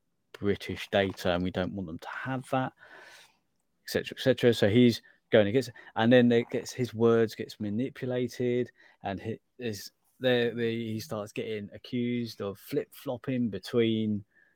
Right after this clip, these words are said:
yes and no, and then he said, "Yeah, but the racial profiling is amazing on this," you know,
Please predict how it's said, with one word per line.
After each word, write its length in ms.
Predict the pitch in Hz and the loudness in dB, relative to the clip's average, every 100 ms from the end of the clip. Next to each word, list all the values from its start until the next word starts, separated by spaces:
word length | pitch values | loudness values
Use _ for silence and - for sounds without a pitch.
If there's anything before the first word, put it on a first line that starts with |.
| _ | _
yes 360 | 113 117 - - | 4 4 4 -2
and 180 | 95 101 | -6 0
no, 380 | 123 123 120 117 | 2 4 4 2
and 160 | 98 | 0
then 160 | 110 104 | 2 0
he 180 | 101 98 | -2 -4
said, 300 | - 104 120 | 0 0 2
"Yeah, 220 | 165 143 | 2 2
but 180 | 101 90 | 2 -2
the 80 | 120 | -2
racial 340 | 147 135 120 | -2 -2 -8
profiling 800 | - 131 135 - 113 78 104 117 | -2 0 0 -2 -2 -2 -4 -4
is 140 | 110 | -4
amazing 800 | 120 147 160 170 185 180 117 95 | -6 -4 -4 -2 0 0 0 0
on 200 | 87 80 | 0 -4
this," 480 | 65 69 - - - _ _ _ _ _ | -8 -10 -8 -8 -8 _ _ _ _ _
you 100 | 123 | 2
know, 320 | 110 98 123 | 4 4 2